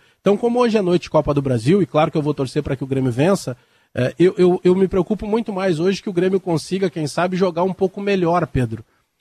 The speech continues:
Porque a, as dificuldades do Grêmio na sequência do ano, e elas vão se dar justamente no Campeonato Brasileiro,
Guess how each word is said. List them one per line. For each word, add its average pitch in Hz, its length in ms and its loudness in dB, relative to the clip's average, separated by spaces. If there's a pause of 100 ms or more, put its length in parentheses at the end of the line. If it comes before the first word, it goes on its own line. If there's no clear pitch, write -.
(100)
Porque 185 420 2
a, 160 380 -2
as 156 80 4
dificuldades 170 600 0
do 143 100 0
Grêmio 147 240 0
na 139 80 0
sequência 147 480 -2
do 131 160 0
ano, 165 280 2 (280)
e 139 120 2
elas 147 240 2
vão 160 120 2
se 151 140 -6
dar 147 180 2
justamente 151 480 -2
no 147 100 0
Campeonato 143 440 0
Brasileiro, 139 560 0